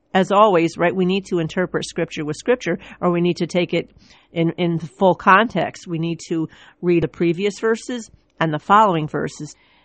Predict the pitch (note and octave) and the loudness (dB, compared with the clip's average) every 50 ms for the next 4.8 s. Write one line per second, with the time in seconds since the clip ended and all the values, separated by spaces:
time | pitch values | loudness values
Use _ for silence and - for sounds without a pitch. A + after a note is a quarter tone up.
0 | _ _ - - G#3 F#3+ - G#3 G3+ F#3+ F#3+ F3 E3+ E3 D#3+ - - _ _ _ | _ _ -6 -4 -4 -4 -2 0 0 0 2 2 -2 -2 -2 -6 -14 _ _ _
1 | - D#3+ D#3 D#3 D#3+ D3+ C#3+ - D3 - D#3 - - B3+ - A3 - - - - | -8 -6 -4 -2 -2 -2 -4 -6 -8 -10 -12 -4 0 0 2 2 0 -2 -6 -14
2 | _ _ _ _ _ _ _ _ _ _ _ _ _ _ _ _ _ _ _ _ | _ _ _ _ _ _ _ _ _ _ _ _ _ _ _ _ _ _ _ _
3 | _ _ _ _ _ _ _ _ _ _ _ F#3 - G3+ F#3 F3 F3+ G#3+ G#3 - | _ _ _ _ _ _ _ _ _ _ _ -10 -2 0 2 2 4 2 2 2
4 | - G3 E3 E3+ E3+ - - - - - G#3+ G#3+ B3 A#3+ - - | 2 2 2 2 0 -2 -4 -10 2 4 6 6 6 4 0 -6